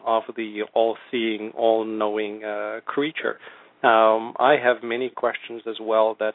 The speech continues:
uh, that are still not answered. That being said, here's how I define my spirituality. You know, I come from, uh, a Jewish background where my parents didn't have a chance to, uh, practice religion because in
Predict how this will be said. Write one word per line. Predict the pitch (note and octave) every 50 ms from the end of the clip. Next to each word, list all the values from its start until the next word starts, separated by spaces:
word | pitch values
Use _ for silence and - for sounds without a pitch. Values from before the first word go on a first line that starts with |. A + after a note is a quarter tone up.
| _ -
uh, | A2+ A2 A2+ A2+ A2+ A#2 A#2 A2+ -
that | A2+ A2
are | A2 A2 G#2+ G#2+ - -
still | - A#2 A2 G#2+
not | A2 A2 G#2+ - -
answered. | A2+ G#2+ G#2 - - - - _ _ _ - - _ _
That | - A#2+ A#2+ B2 B2+ B2 -
being | A#2+ A2+ A2+ A2+ A2+ - -
said, | - D#3+ C3 A2+ - _ _ - - -
here's | C3+ C3 B2+ B2 - - -
how | A#2+ A#2 A#2
I | A2+ A2+ A2+
define | - G#2+ - - A2+ A2 A2 A2
my | G#2+ G#2+ G#2 -
spirituality. | - - - A#2+ A2+ - - - - B1 B1 - - - - - - - - _ _ _ _ _ _ _ -
You | C3+ A#2
know, | A2 A2 B2 -
I | - C3 B2 - -
come | C3+ C3 - - -
from, | C3+ B2 A#2+ A#2 A#2 A#2
uh, | A#2 A2+ A2+ A#2+
a | C3 A#2+ A2+ A2+ G#2+ A#2
Jewish | A#2+ B2 B2 A#2 A2 -
background | A2+ A2 A2 - - C3 D3 E3+ F#3 E3 -
where | B2+ A#2+ A#2 A#2 A#2 A2+
my | A2+ A2+ A2
parents | - - A#2+ A#2 A#2+ A#2+ A#2+ -
didn't | A#2+ - A#2+ A2
have | - A#2 A2+ A#2
a | A2+
chance | - A#2+ A2+ A2+ - -
to, | - B2 B2 A#2+ C3 -
uh, | - C3 B2 A#2+ A#2+ A#2
practice | - - - G3 - - C#3 - -
religion | B2+ A#2+ A#2+ A#2+ - B2+ A#2+ A#2
because | A#2 A2 - A#2+ A2+ A2
in | A2+